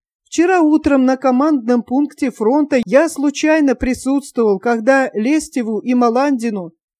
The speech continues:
докладывали об очередных итогах работы проверочной комиссии. В выводах о тебе отзываются не лучшим образом".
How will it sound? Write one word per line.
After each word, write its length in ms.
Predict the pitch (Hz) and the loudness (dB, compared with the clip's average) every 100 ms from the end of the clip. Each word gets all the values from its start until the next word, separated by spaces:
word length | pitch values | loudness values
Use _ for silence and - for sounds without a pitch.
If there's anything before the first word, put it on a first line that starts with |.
| - | -4
докладывали 760 | 214 277 254 294 294 294 269 | -2 0 2 2 2 0 2
об 200 | 254 214 | 2 2
очередных 640 | 226 262 233 214 269 302 | 0 0 -4 -2 -2 0
итогах 480 | 254 - 285 254 247 | -4 -2 -2 -2 -2
работы 480 | 233 220 226 294 269 | -2 -2 -2 -4 -4
проверочной 720 | 233 220 240 269 254 254 247 | -4 -2 0 -2 -2 -4 -4
комиссии. 680 | 226 196 226 - 233 214 202 _ _ _ _ _ _ _ - | -2 -2 -4 -4 -6 -6 -8 _ _ _ _ _ _ _ -10
В 120 | 202 | -2
выводах 440 | 349 302 247 240 | 2 2 2 2
о 80 | 247 | 0
тебе 360 | 220 233 254 285 | -4 -4 0 0
отзываются 680 | 208 214 214 277 285 - 214 | 2 2 4 2 0 -2 -4
не 140 | 214 | -2
лучшим 420 | 208 262 - 220 | -2 -4 -4 -2
образом". 580 | 208 190 196 185 190 | 0 2 0 -2 -6